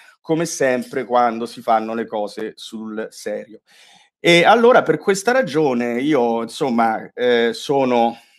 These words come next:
convinto che anche oggi, in queste due ore di logica che passeremo ancora insieme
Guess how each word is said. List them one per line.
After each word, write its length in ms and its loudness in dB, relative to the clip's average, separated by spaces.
convinto 600 -2
che 120 -2
anche 340 0
oggi, 460 2
in 80 -4
queste 540 -4
due 240 -2
ore 360 0
di 360 -4
logica 520 0
che 140 -6
passeremo 500 -6
ancora 300 -4
insieme 420 0